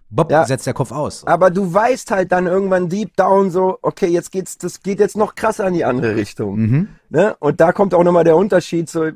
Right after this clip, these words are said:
Speaker 2: ich bin jetzt sechsundvierzig, so, wenn ich mit dreiundzwanzig zwei Flaschen Wein getrunken hab, konnte ich am nächsten Tag performen. Das funktioniert halt nicht mehr, weißt du?
Speaker 1: <laughs>
Speaker 2: Der Körper bleibt ja auch nicht derselbe, so. Und entweder man erkennt es so oder nicht so. Und ich glaub, mein Fehler war dann, dass ich, ähm,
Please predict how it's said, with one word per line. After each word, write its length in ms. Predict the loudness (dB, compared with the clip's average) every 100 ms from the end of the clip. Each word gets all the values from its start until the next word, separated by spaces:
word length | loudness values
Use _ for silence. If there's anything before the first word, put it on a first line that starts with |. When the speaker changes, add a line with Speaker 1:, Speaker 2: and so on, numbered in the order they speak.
| -8
Speaker 2:
ich 180 | -10 -2
bin 120 | 0
jetzt 160 | 0 0
sechsundvierzig, 880 | -4 -4 -4 0 0 0 -4 -2
so, 260 | 0 0 0
wenn 160 | -2 -2
ich 120 | -2
mit 160 | -4 -2
dreiundzwanzig 640 | -2 -2 -2 -2 -4 -4
zwei 180 | 0 0
Flaschen 380 | 0 -2 -2
Wein 200 | 0 2
getrunken 440 | 0 -2 -6 -4 -2
hab, 120 | -2
konnte 200 | -2 0
ich 60 | 0
am 80 | 0
nächsten 280 | -2 -2
Tag 220 | -4 -4 -4
performen. 460 | -6 2 2 2
Das 120 | -2
funktioniert 600 | -4 -8 -4 -2 0 -2
halt 200 | -4 -4 -6
nicht 160 | -4
mehr, 220 | -4 -4
weißt 180 | -4 -2
du? 80 | 0 0 0 -4
Speaker 1:
<laughs> 240 | -4 0
Speaker 2:
Der 100 | 0
Körper 420 | 2 2 4 4
bleibt 280 | 4 4 4
ja 60 | 4
auch 160 | 2 2
nicht 220 | -2 -2
derselbe, 540 | -2 0 0 -2 -8
so. 240 | -8 -12 -12 _ _ _ _
Und 160 | -6 0
entweder 400 | 0 2 4 4
man 220 | 4 2
erkennt 440 | 2 0 2 2 0
es 180 | -2 -2
so 300 | 2 2 2
oder 240 | 2 4
nicht 220 | 4 0 -2
so. 80 | -6
Und 60 |
ich 100 | 0
glaub, 160 | 0 0
mein 280 | 0 -2 -2
Fehler 380 | 0 2 2
war 160 | 0 0
dann, 220 | 0 -2 -8 _ _
dass 180 | -2 0
ich, 260 | -4 -6 -4
ähm, 320 | -2 -2